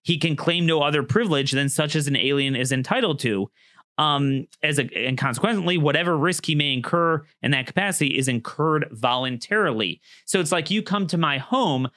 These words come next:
I can't lock you up and throw you in the attic, you know, without a due process. I can't punish you,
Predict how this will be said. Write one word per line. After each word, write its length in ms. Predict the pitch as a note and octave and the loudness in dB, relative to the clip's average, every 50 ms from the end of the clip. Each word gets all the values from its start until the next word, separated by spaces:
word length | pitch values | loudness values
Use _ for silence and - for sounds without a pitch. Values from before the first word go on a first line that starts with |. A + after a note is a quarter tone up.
| _ _ _ _ _ _ _ _ _ - | _ _ _ _ _ _ _ _ _ -2
I 120 | F3 A#3 | -2 -2
can't 320 | A#3 - - B3 A3 D#3+ C#3+ | -2 -2 -2 -2 0 0 0
lock 320 | D#3 E3 D#3 D#3+ D#3 - | 2 2 2 0 0 0
you 160 | E3+ E3 D#3+ | 2 2 2
up 160 | E3 D#3 D#3 E3 | 2 2 0 -2
and 120 | C#3 C3 | -2 0
throw 140 | C3 D#3+ E3+ | 0 0 2
you 160 | E3 D#3 D3+ | 2 2 2
in 80 | C#3+ C3 | 2 2
the 80 | B2+ | 2
attic, 500 | B2 D#3+ G#3 G3 D3+ C3 C3+ - - - | 2 2 0 0 0 -2 -2 -4 -2 -2
you 60 | - | 0
know, 100 | D#3+ D3+ | 2 2
without 280 | C3+ C3+ C3+ D#3 C#3 C#3 | 0 2 0 0 0 0
a 40 | C#3 | -2
due 200 | C#3 C3 D3 B2+ | 0 0 0 0
process. 420 | - E3 F#3+ G#3 F#3+ D#3+ - D3 | 2 2 2 2 0 0 0 0
I 80 | C#3 B2+ | 0 0
can't 240 | - - D#3+ C3 - | 0 0 -2 -2 -2
punish 340 | - G3 A3 G3 D3+ D3+ | -2 -2 0 0 -2 -2
you, 140 | B2 B2+ C3+ | -2 -2 -2